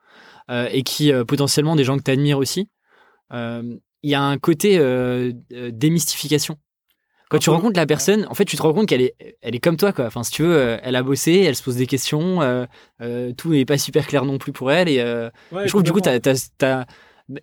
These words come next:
Speaker 1: je trouve que ça booste aussi un peu, euh, la confiance en soi, où tu dis, bah, ok, je, je pense pouvoir aussi réussir à, à arriver vers ça, euh.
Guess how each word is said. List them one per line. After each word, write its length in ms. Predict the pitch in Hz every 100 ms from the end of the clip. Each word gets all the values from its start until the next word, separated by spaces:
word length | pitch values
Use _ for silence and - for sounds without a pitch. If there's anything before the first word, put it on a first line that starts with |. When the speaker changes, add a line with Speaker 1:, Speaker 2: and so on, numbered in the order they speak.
| -
Speaker 1:
je 80 |
trouve 120 | - 214
que 40 |
ça 100 | 175
booste 260 | 147 190 165
aussi 160 | 147
un 60 | 165
peu, 160 | 185
euh, 160 | 156 135
la 100 | 127
confiance 380 | - 147 151 151
en 60 |
soi, 320 | 147 170 170 147
où 80 |
tu 100 | 123
dis, 120 | 143 160
bah, 280 | 110 110 127 127 127
ok, 160 | 160 139
je, 140 | - - _ _ _ _ _ _ _ _
je 100 | -
pense 180 | - 175
pouvoir 240 | - 147 139
aussi 220 | 147 160
réussir 400 | 147 131 165 165
à, 380 | 123 117 113 107
à 160 | 120
arriver 260 | 120 127 131
vers 160 | 127
ça, 600 | - 143 143 139 117
euh. 20 | 110